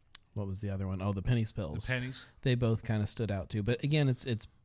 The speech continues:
Speaker 1: because they're different, because there's, there's a little more of this or a little more of that that pushes it past the other ones. That doesn't make it better. It just, I don't know.
Speaker 2: I mentioned them in passing, and so let's talk about them and then talk about another one. Uh,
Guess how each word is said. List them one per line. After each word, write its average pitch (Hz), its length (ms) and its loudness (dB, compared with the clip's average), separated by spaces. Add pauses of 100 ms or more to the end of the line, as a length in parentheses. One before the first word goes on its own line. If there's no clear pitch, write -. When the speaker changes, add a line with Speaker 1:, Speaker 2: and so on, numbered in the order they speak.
Speaker 1:
because 123 520 2
they're 107 160 -2
different, 101 440 -4
because 107 380 -6
there's, 101 400 -6 (340)
there's 104 160 2
a 107 60 2
little 117 240 2
more 107 260 2
of 104 80 0
this 104 280 -2
or 98 80 -4
a 98 60 -2
little 101 200 0
more 98 240 -2
of 98 100 -2
that 98 340 -4 (260)
that 95 140 -8 (280)
pushes 107 400 -2
it 101 140 -6
past 104 360 -6
the 104 100 -4
other 92 220 -6
ones. 90 360 -8 (540)
That 107 120 -4
doesn't 110 240 2
make 104 180 0
it 95 260 -8
better. 113 480 0 (140)
It 117 120 -6
just, - 400 -6 (1700)
I 98 60 -4
don't 104 140 0
know. 92 140 -2 (240)
Speaker 2:
I 143 80 6
mentioned 139 360 6
them 135 140 6
in 123 100 4
passing, 143 520 4
and 123 100 0
so 131 160 2
let's 120 220 -2
talk 123 220 2
about 113 320 -2
them 123 180 2
and 127 80 0
then 113 80 0
talk 113 240 -2
about 110 240 -2
another 110 260 0
one. 123 300 0
Uh, 107 320 -2